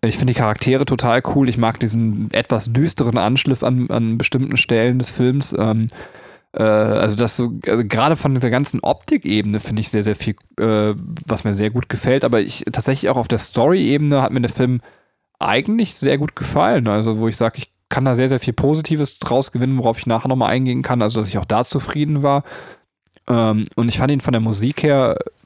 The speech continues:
passend bis nicht störend. Also ja, ich glaube tatsächlich, wenn man den Film, wir haben ihn auf Deutsch geguckt, äh, wenn man ihn vielleicht da nochmal auf Englisch jetzt geguckt hätte,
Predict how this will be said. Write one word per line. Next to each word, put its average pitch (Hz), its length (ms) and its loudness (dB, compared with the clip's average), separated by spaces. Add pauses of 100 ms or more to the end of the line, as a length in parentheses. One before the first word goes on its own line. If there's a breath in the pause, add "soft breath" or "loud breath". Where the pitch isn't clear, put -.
(200)
passend 139 520 0
bis - 180 -2
nicht 123 260 -2
störend. 113 640 0
Also 110 240 0 (600 loud breath)
ja, 117 240 2
ich - 200 -2
glaube 143 240 4
tatsächlich, 135 300 -2
wenn 135 80 2
man 113 280 2
den 113 140 2
Film, 131 240 2
wir 123 80 4
haben 120 100 2
ihn 110 80 0
auf 101 120 -2
Deutsch 110 340 0
geguckt, - 460 -4
äh, 117 380 2
wenn 113 100 0
man 117 120 0
ihn 113 120 -2
vielleicht 107 240 -4
da 113 120 2
nochmal 117 260 0
auf - 100 -2
Englisch 135 300 -2
jetzt 147 140 -4
geguckt - 340 -4
hätte, 135 260 0